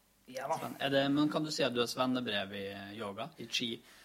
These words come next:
Speaker 1: Nei.
Speaker 2: Tar du svennebrev i Ho Chi Minh yoga?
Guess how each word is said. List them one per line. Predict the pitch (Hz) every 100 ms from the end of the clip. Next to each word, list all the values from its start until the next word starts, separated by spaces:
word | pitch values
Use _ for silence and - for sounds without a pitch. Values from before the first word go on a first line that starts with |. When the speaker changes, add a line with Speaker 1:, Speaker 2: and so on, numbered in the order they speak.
| -
Speaker 1:
Nei. | 95 -
Speaker 2:
Tar | 156
du | 139
svennebrev | 156 147 143 117 110
i | 113 117
Ho | - 135
Chi | 120 - 123
Minh | 120 113 104 104
yoga? | 113 110 139